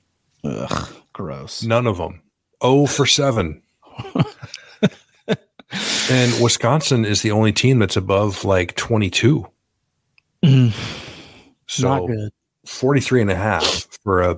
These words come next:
Speaker 2: a Big Ten West matchup seems like it's right in that sweet spot of, yeah, this should hit.
Speaker 1: Mm.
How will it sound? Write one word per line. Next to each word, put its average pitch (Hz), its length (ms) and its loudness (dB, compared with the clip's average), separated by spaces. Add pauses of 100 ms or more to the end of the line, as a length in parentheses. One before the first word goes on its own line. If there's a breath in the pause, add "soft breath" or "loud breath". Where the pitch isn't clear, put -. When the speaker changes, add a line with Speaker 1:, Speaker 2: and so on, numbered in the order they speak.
(140)
Speaker 2:
a - 60 -18
Big 101 240 -2
Ten 92 200 -4
West 87 200 0
matchup 87 500 -2
seems 104 380 0
like 92 160 0
it's - 120 -6
right 95 120 2
in 92 80 -4
that 90 160 -2
sweet 95 260 -2
spot 82 320 2
of, 82 180 -6
yeah, 127 260 2
this 117 120 2
should 110 200 2
hit. 113 360 0 (1800)
Speaker 1:
Mm. 117 260 0